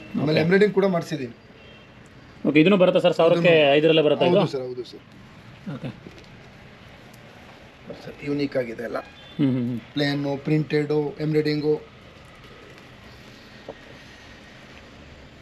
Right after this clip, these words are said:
Speaker 2: ಚೆನ್ನಾಗಿದೆ.
Speaker 1: ಹ್ಮ್. ಸರ್, ಈಗ ನೆಕ್ಸ್ಟ್ ಅಂಬ್ರೆಲಾ.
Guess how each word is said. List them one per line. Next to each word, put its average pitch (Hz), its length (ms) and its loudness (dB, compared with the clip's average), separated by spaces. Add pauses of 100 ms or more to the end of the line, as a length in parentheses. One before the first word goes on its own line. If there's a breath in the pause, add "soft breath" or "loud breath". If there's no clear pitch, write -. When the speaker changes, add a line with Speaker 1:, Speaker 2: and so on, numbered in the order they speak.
(1080)
Speaker 2:
ಚೆನ್ನಾಗಿದೆ. 98 280 -6
Speaker 1:
ಹ್ಮ್. - 400 -20 (1900)
ಸರ್, 175 140 -4
ಈಗ 185 160 2
ನೆಕ್ಸ್ಟ್ 170 300 -2
ಅಂಬ್ರೆಲಾ. 170 400 4